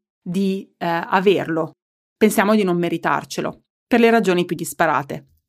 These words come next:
Ed è per questo che il lavoro di mindset e coltivare un mindset positivo e comprendere quelle che sono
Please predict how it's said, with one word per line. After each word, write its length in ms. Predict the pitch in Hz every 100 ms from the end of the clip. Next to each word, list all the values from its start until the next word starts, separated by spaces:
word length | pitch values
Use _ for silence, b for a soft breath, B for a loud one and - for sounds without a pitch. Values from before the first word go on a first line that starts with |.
| _ _
Ed 200 | - 190
è 60 | 214
per 160 | 208 220
questo 260 | 190 -
che 100 | 185
il 80 | 165
lavoro 260 | 170 180 180
di 120 | 175
mindset 480 | 175 165 160 170 170
e 60 |
coltivare 400 | - 170 190 185
un 80 | 175
mindset 340 | 170 180 180 -
positivo 560 | 170 165 - 196 175
e 60 | 160
comprendere 600 | - 156 165 175 175 160
quelle 220 | - -
che 100 | 180
sono 380 | - 180 180